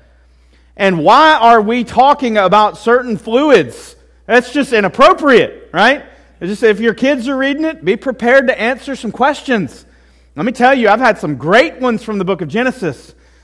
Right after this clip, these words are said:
They, they've been, ooh, great conversations. The book, the book of Genesis is, uh, it's great conversation starter. So just get ready for that. If you got kids who are reading through the Bible with you, I hope you do.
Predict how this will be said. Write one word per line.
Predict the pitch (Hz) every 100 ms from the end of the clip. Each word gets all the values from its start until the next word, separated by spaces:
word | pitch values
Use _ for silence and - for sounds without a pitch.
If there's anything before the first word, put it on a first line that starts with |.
| _ _ _ _
They, | - 214 226
they've | 185 240
been, | 214 160 120 143
ooh, | 180 254 156 101 - _ _
great | 139 226 240
conversations. | 226 214 196 214 196 156 110 -
The | 131 131
book, | 170 208 202
the | 170
book | 170 220
of | 220
Genesis | 170 233 233 254 233
is, | - 185 190 156
uh, | 185 175 147 131 - _ _ _
it's | 175 180
great | 147 208 233
conversation | 214 233 208 233 226 208
starter. | - 180 147 113 101 135
So | - 180 135 127 151
just | 170 -
get | 202
ready | 190 185
for | 143
that. | 139 117 113
If | -
you |
got | 151 143
kids | 165 160 156
who |
are | 147
reading | 143
through | 135
the | 135
Bible | 139 135
with | 113
you, | 113
I | 113
hope | 143
you | 120
do. | 139 110